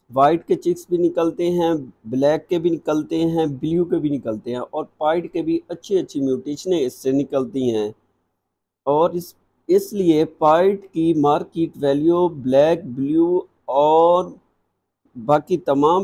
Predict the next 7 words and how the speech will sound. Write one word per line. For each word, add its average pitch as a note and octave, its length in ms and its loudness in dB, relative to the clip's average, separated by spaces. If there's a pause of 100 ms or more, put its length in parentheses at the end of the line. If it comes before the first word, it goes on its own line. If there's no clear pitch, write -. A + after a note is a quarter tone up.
(140)
पीकॉक D3 520 2 (100)
से D3+ 260 -6
बहुत D3 260 -2
ज़्यादा C3+ 340 2
है, A2 200 2
जबकि D3 380 -4 (360)
एमरेट D#3+ 380 -2